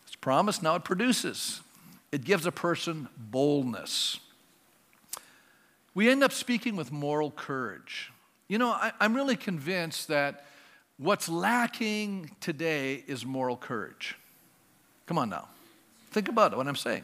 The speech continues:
Moral courage. Now, the, the disciples, they're just ordinary people. Listen what it says on the evening of that first day of the week when the disciples were together with the doors locked for fear of the Jews. They were fearful.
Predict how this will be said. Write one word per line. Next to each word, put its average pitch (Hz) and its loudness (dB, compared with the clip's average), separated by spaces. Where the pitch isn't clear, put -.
Moral 135 0
courage. - -10
Now, 170 2
the, 165 -4
the 170 0
disciples, 170 0
they're 254 4
just 262 0
ordinary 262 2
people. 247 -2
Listen 233 0
what 247 2
it 208 2
says 226 2
on 202 2
the 202 -2
evening 247 0
of 214 0
that 190 4
first 226 -2
day 233 0
of 196 0
the 175 -2
week 220 -4
when 175 -4
the 151 -6
disciples 180 0
were 151 -2
together 175 0
with 208 4
the 196 6
doors 214 6
locked 160 8
for 156 -2
fear 311 4
of 311 6
the 320 2
Jews. 320 2
They 156 0
were 139 0
fearful. 185 -4